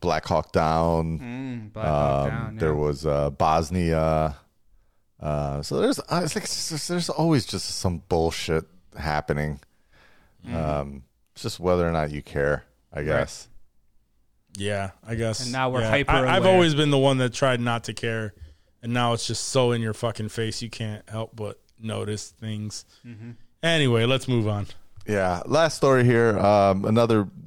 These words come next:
Speaker 1: kind of big, uh, uh, trial case that happened this week was, uh, Ed Sheeran, uh, Ed, Ed Sheeran versus Marvin Gaye. I don't know if y'all heard about this.
Speaker 3: Yeah, the
Speaker 1: Um,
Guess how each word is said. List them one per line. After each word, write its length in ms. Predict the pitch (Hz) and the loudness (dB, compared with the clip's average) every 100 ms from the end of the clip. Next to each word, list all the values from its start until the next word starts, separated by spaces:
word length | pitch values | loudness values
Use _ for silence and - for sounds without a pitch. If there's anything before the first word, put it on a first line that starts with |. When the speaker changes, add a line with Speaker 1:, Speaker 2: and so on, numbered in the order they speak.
| - | -8
Speaker 1:
kind 180 | - 110 | 0 2
of 140 | 98 90 | 2 2
big, 260 | 101 92 | 2 2
uh, 440 | 95 95 90 85 80 78 - - - - - - - - - | 4 6 6 4 2 -4 -16 -18 -20 -20 -20 -20 -20 -10 0
uh, 760 | 85 80 82 82 82 - - 82 80 | 0 2 0 0 -2 -2 -4 -8 -8
trial 420 | - 92 92 90 | 0 4 4 4
case 320 | - 90 87 | 2 0 2
that 140 | - 82 | 2 2
happened 340 | 87 - 87 | 2 2 0
this 180 | 85 - | -2 -2
week 280 | 87 82 - | -4 -4 -2
was, 480 | 85 85 82 78 - - - - - - - | 2 4 2 0 -8 -20 -20 -20 -20 -12 0
uh, 260 | 92 85 - | 2 4 2
Ed 140 | 113 | 0
Sheeran, 480 | - 110 110 113 107 - - | 2 2 4 0 -4 -6 0
uh, 220 | 92 85 - | 0 0 2
Ed, 280 | 131 156 - | 0 0 -2
Ed 220 | 131 165 | 0 0
Sheeran 760 | 143 - - 151 143 90 82 85 | -2 -2 2 4 4 4 2 0
versus 580 | 85 98 - 95 82 80 | 2 2 2 0 0 0
Marvin 380 | 90 92 85 73 | 2 2 0 0
Gaye. 360 | 80 73 65 | 0 2 0
I 100 | - | 0
don't 100 | 78 | 2
know 60 | 82 | 2
if 100 | - | 2
y'all 180 | 73 71 | 0 2
heard 180 | 78 78 | 2 0
about 300 | 76 73 - | 0 0 0
this. 400 | 73 67 - - - 147 | -2 -2 -8 -16 -14 -8
Speaker 3:
Yeah, 600 | 117 113 113 110 110 107 | -6 -4 -4 -4 -4 -2
the 80 | 92 | 0
Speaker 1:
Um, 160 | 87 | 0